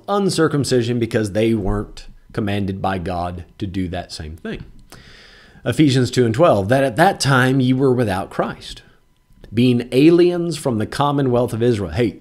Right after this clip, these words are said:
aliens are in the Bible. There they are. Anyway, that's another subject. "Aliens from the commonwealth of Israel and strangers from the covenants of promise, having no hope and without God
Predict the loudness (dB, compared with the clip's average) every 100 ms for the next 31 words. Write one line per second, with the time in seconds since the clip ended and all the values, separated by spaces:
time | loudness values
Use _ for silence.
0 | -16 _ -4 0 2 2 0 -2 -4 -6
1 | -10 -16 -20 _ -18 _ -18 -18 -18 -18
2 | -18 -12 -12 -12 -14 -10 -8 -8 -10 -12
3 | -16 -20 -20 -20 -20 -20 -20 -14 0 4
4 | 6 6 4 2 2 0 0 -2 -2 0
5 | 0 2 0 0 -4 -4 -8 -10 -12 _
6 | -4 -4 -4 -2 -2 0 -2 -4 -6 -4
7 | -4 -4 -2 0 0 -2 -6 -6 -4 -4
8 | -8 -12 -18 _ _ _ -2 2 2 4
9 | 2 2 -4 -8 -20 _ _ _ _ _
10 | -2 2 2 2 0 -2 -2 -2 -2 -6
11 | -8 -12